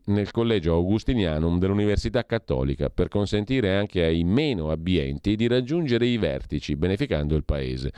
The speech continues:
Tu avevi il posto gratuito se avevi una certa media, ventisette almeno su trenta,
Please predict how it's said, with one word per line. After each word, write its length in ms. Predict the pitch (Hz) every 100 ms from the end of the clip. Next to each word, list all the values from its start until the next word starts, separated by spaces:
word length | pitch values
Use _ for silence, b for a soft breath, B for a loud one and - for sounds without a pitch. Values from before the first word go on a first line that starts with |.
| B B B B B
Tu 80 | -
avevi 280 | 123 110 104
il 80 | 90
posto 300 | - 107 113
gratuito 600 | 117 131 147 147 110 92
se 140 | -
avevi 200 | 87 95
una 160 | 87 80
certa 380 | - 90 - 92
media, 480 | 92 80 76 110 131
ventisette 680 | 92 78 73 78 85 76 85
almeno 400 | 80 85 76 73
su 140 | 98
trenta, 560 | 90 95 87 80 113